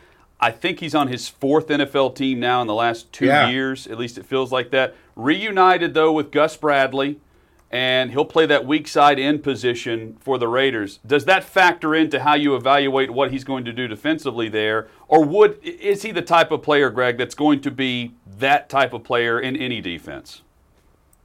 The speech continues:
Speaker 2: He's that type of player in any defense. He's basically a four three defensive end, open side edge rusher, and that player is always at a premium in the N F L and has tremendous value.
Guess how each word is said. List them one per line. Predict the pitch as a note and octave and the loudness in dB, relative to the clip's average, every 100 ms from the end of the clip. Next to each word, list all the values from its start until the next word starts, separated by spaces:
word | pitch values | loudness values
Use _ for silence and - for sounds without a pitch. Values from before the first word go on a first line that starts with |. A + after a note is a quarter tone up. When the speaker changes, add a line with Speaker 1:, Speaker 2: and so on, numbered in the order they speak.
| _ _ _ _ _ _ _ | _ _ _ _ _ _ _
Speaker 2:
He's | E3+ E3+ | 2 4
that | F3 F3 | 2 2
type | D#3+ D3+ | 2 2
of | C#3 | 2
player | D3+ C#3+ B2 | 4 4 4
in | B2 | 2
any | A#2+ | 0
defense. | A2 G#2+ G#2+ F#2+ - | -2 -6 -8 -12 -8
He's | B2+ G#2 | -8 -8
basically | - C#3 B2 A2+ A#2+ | -2 -2 -2 0 2
a | G#2+ | 2
four | - D3 D3+ | -4 0 2
three | C#3+ C3 C3+ B2+ | 0 -4 -6 -4
defensive | B2+ B2 C#3+ B2 B2 A2+ | -6 -6 -6 -4 -4 -2
end, | A#2+ A#2 A2+ - _ | -2 -2 -4 -12 _
open | C#3 C3 B2 | 2 2 -2
side | - B2+ A2 | 2 2 4
edge | A2+ G2 | 2 2
rusher, | A2 A2 - G#2+ - - _ | 0 0 0 -6 -6 -20 _
and | A#2+ A2 G#2+ G#2+ | -2 -2 -4 -2
that | A#2 A#2+ - _ _ - | 0 0 -4 _ _ -4
player | C3+ C3 B2 G#2 - - | 2 4 4 2 -6 -8
is | A#2 - | -4 4
always | E3+ C#3 A2+ | 6 8 6
at | A#2 | 4
a | A2+ | 2
premium | C#3 B2+ A#2 A2 | 0 0 0 -2
in | A2+ | -4
the | A2+ | -4
N | A2 | -4
F | G#2+ A2+ | -4 -2
L | G#2+ A2 | 0 -2
and | G#2+ G#2+ | -2 -6
has | G#2+ | -6
tremendous | - G2+ A2 A#2 G#2+ F#2 | -6 -2 -2 -2 -4 -6
value. | F#2+ G#2+ A2 F#2+ F2+ | 0 2 2 2 -2